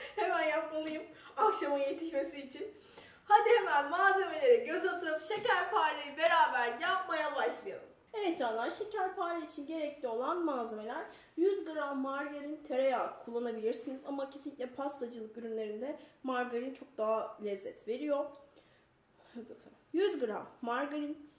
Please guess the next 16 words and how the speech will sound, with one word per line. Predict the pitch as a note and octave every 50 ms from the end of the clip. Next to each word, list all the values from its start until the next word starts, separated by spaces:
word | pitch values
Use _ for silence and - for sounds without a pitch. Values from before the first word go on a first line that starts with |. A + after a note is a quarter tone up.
| _ _
iki | - E4 - -
yemek | G4+ E4+ D4 C4+ C4 D4 -
kaşığı | - G#3+ - - - F#3+ - - - -
yoğurt, | A3+ G#3+ A#3 A#3+ B3 B3 B3 B3 A#3+ - - - _ _ _ _
iki | D4 - - F4
yemek | E4 C#4+ B3+ A#3 A3+ -
kaşığı | - A3+ G#3+ - - - F#3+ - - - - - _ _ _ _ - -
Hindistan | G#3+ G#3 G#3+ - - - G#3 G#3+ A#3
cevizi, | B3 C#4 C4+ C4 B3+ B3 B3+ C4 C4+ - - - _ _ -
bir | A#4 C5 -
çay | - E4 C#4+ A3+ G3+ G3+
bardağı | G3 F#3 F3 C#3 - - G2+ - - - - - _ _ _ _
irmik, | - C4 D4 D4 D#4+ D#4+ E4 D#4+ - - - _ _ _ _ _ - - _ _
yarım | - C#4+ E4+ F#4+ F#4+
paket | - - - - F3+ - - - - _ -
vanilya, | G#3+ G#3 A3 B3 C4+ D4 D4 C#4+ D4+ C#4+